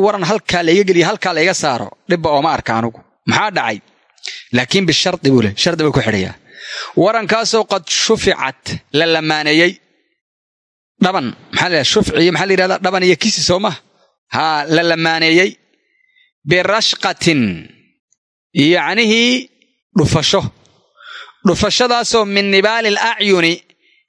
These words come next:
indhaha leebabkooda xaggooda ka ahatay. Leebabkii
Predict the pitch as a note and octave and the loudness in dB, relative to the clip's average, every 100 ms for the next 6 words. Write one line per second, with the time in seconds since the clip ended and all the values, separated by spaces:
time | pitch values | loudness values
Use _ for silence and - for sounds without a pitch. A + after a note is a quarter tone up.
0 | _ F3 F#3+ G#3+ A#3+ G#3+ F#3+ G3 G#3 B3 | _ -2 -2 0 -2 2 2 4 4 0
1 | - A3 G3+ - G#3+ G3 E3+ G#3 E3 A#2+ | 0 0 0 -2 0 0 0 -2 -4 -6
2 | - - _ _ _ _ _ _ _ _ | -10 -18 _ _ _ _ _ _ _ _
3 | _ _ - D#3 G3+ A#3+ C4+ - A#3 | _ _ -2 2 4 2 0 0 0